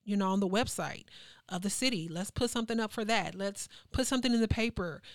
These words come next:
Let's make this a, s-, a community where we feel welcome too. And this is a month of Black history. Let's see some Black history. It's okay. Make the museum do a whole segment, a whole month of Black history artists or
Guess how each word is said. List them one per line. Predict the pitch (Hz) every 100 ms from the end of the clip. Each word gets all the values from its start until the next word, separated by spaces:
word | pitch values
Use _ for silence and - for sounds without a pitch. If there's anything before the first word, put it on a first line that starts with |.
| -
Let's | 214 269 320
make | 294 311 320
this | 294 - - -
a, |
s-, | 214 214 -
a | - 208
community | - 226 262 262 220 208
where | 196 190
we | 196 226
feel | - 214 180
welcome | 180 208 - 180
too. | - 233 175
And | 170
this | 196 -
is | 214 -
a | 190
month | 180 180 208 233 _ -
of | 202
Black | 175 180 -
history. | 247 - 185 190 - - - -
Let's | 214 247
see | - 226
some | - 254
Black | 262 269
history. | 311 - - 220 - _ _ _
It's | 226 262
okay. | 269 311 220
Make | 196 -
the | 233
museum | 247 233 262 254 196 196 - - - -
do | 190 170 160 156 156 - _ _
a | 180
whole | 175 208 202 190
segment, | - - 190 190 175
a | 175
whole | 196 185
month | 180 180 -
of | 170 165 - - _ -
Black | 170 175
history | 208 196 202 202
artists | 214 220 190 175 -
or | 175 165